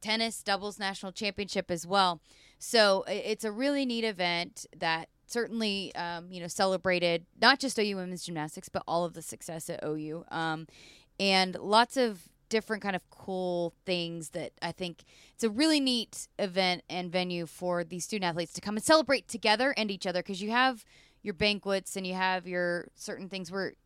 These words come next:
you're celebrating yourselves, but for them to all come together and celebrate that success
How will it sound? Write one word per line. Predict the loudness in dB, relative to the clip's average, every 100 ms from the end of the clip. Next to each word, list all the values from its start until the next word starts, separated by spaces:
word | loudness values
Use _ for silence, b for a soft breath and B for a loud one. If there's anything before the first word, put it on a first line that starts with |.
| -6
you're | -2
celebrating | 0 4 4 2 0
yourselves, | -2 4 6 6 4 0
but | 0 0 _
for | -4
them | -4
to | -4
all | -6
come | -6 -8 -8
together | -14 _ 4 4 6 0
and | -2 -4
celebrate | 0 0 0 -2 -2
that | -6 -8
success | -20 -12 -8 -6 -8 -16